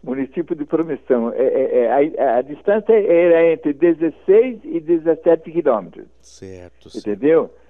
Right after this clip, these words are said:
Speaker 1: E a gente viveu lá até, até uma parte da adolescência, né?
Speaker 2: Uhum.
Speaker 1: De lá mudei pra Cornélio Procópio, no Paraná.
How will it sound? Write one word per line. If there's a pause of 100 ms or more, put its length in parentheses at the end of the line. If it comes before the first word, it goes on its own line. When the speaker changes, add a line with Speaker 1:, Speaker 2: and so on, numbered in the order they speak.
(260)
Speaker 1:
E
a
gente
viveu
lá
até, (520)
até
uma
parte
da
adolescência,
né? (100)
Speaker 2:
Uhum. (220)
Speaker 1:
De
lá
mudei
pra
Cornélio
Procópio,
no
Paraná.